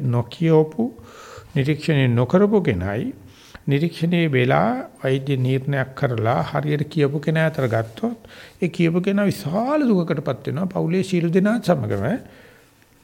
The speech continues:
මගේ මොලේ මොන-, වැඩ-, වේගයෙන් වැඩෙන අර්බුදයක් තියෙනවා, පිළිකාවක් වෙන්න පුළුවන් කියලා. ඉතින් මේ දෙකේදී වෛද්‍ය පරීක්ෂණයට නොගිහින්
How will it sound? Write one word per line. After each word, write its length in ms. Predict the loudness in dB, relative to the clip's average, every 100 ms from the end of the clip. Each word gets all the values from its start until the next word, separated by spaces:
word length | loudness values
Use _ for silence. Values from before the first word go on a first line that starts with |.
| _ -10
මගේ 380 | -6 -4 -2 -2
මොලේ 320 | -2 0 0
මොන-, 300 | 0 -2 -2
වැඩ-, 340 | -4 -6 -6 -2
වේගයෙන් 520 | 2 2 4 4 4
වැඩෙන 300 | 2 4 4 2 -4 -20 -20 _ _ _ -2
අර්බුදයක් 500 | 2 2 2 2 -2
තියෙනවා, 260 | -4 -4 -4
පිළිකාවක් 500 | -4 -4 -4 -6 -6
වෙන්න 240 | -6 -6
පුළුවන් 320 | -8 -10 -12
කියලා. 320 | -14 -16 -16 -20 -20 -20 -8
ඉතින් 260 | -4 0 2
මේ 200 | 2 2
දෙකේදී 680 | 0 0 0 2 0 0 -2 -10 -18 -20 -20 _ _ _ -20 _ _ _
වෛද්‍ය 380 | -18 -8 -6 -6
පරීක්ෂණයට 500 | -6 -6 -2 -2 0
නොගිහින් 460 | -2 0 2 4